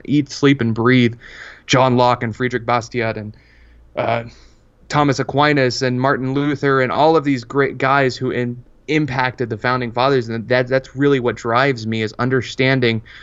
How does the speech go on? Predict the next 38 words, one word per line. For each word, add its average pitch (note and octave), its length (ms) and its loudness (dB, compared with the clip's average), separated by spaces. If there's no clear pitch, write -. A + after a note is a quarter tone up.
not C3+ 180 2
just C3+ 120 -2
what C3 100 -4
the A2+ 80 -2
founding A2+ 280 -2
fathers C#3 440 2
believed, G#2 360 -10
but - 100 -8
what A#2 220 -8
the, G#2+ 340 -6
wh-, A#2+ 400 -8
who E3 180 6
they D3 220 6
were B2+ 180 2
reading - 380 -12
and, A#2 140 0
and A#2 180 0
who C#3 120 2
was C3+ 160 4
influencing A2+ 640 -2
them. G#2+ 380 0
And B2+ 120 0
so B2 120 4
I, B2+ 180 4
a C3+ 160 2
big A#2+ 220 -12
part C#3 180 0
of A#2 120 -2
that B2 380 -2
for A#2 140 -8
me B2 260 -2
is, A2+ 340 -4
you A#2 80 0
know, A#2 120 4
I, B2+ 240 2
I, C#3 300 4
I C#3 120 2
want, C#3+ 480 -2